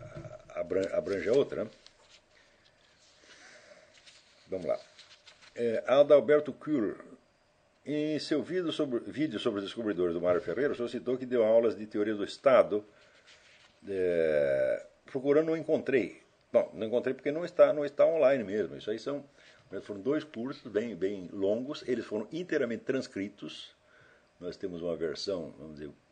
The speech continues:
bruta, que em seguida tem que ser redigida, né? Eu dei como modelo de, de, de redação de curso o livro do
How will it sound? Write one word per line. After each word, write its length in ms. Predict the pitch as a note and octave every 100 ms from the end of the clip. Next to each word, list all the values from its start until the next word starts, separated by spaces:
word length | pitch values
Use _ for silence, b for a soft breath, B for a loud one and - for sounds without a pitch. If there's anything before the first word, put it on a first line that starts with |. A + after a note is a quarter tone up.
| _
bruta, 480 | F#2 G2+ C#3+ - - _ _ _ b b b b b b b _ _
que 460 | - A2+ D3 D#3 -
em 100 | A2
seguida 340 | - G2 C3+
tem 220 | C3 A2+
que 120 | A2 F#2
ser 380 | - A2 C3 - _ _ _ _ _
redigida, 800 | - A#2+ C3+ G#2+ E2 A2 C#2+ - _ _ _ _
né? 220 | - F2+ - _ _ B B B B
Eu 160 | G#2+ A2
dei 260 | F2+ D#3 D3+
como 220 | - G#2
modelo 640 | G2 G2 D#2 A#2+ C3 D#2+
de, 160 | C#2 D#2
de, 340 | D2+ C#2 D#2
de 80 | E2
redação 460 | F2+ F2+ E2+ - D2
de 60 |
curso 360 | - C3+ B2 -
o 100 | C3+
livro 320 | G#2+ G2 G#2 A2+
do 260 | G#2 F#2+